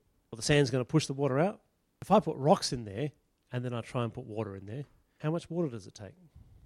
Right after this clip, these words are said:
Not a lot. And the water won't necessarily wash out the rocks.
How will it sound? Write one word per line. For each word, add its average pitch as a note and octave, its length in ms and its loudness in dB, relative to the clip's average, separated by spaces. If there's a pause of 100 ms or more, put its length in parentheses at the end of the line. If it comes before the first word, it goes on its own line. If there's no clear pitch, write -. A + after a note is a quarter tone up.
(180)
Not E3+ 160 0
a - 20 -10
lot. C3+ 260 -8 (360)
And B2+ 40 -8
the C3+ 40 -2
water F3 260 6
won't C3+ 220 0
necessarily C3 340 -4
wash C3 280 -4
out C3 140 -4
the A#2+ 80 -8
rocks. - 440 -8